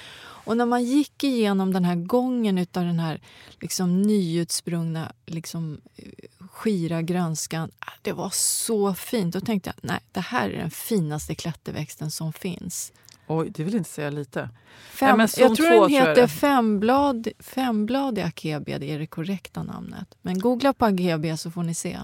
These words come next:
Speaker 2: Men då, just det, den går inte så högt upp i landet, så det är några lyckliga s-, sydsvenskar som får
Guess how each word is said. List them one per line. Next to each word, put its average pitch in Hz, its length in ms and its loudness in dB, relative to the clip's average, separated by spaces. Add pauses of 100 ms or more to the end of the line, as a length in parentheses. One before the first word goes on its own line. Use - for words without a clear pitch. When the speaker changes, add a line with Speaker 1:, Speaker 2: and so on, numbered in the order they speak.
(560)
Speaker 2:
Men 175 340 -2
då, 180 400 0 (220)
just 175 160 -6
det, 143 80 -6
den 165 160 -6
går 175 160 0
inte 156 180 -6
så 160 100 -8
högt 156 240 -8
upp 151 140 -10
i 156 40 -8
landet, 147 280 -6
så - 100 -8
det 160 60 -6
är 165 60 -6
några 151 200 -6
lyckliga 151 560 -6 (840)
s-, - 280 -18
sydsvenskar 165 1040 -10
som - 180 -12
får - 180 -12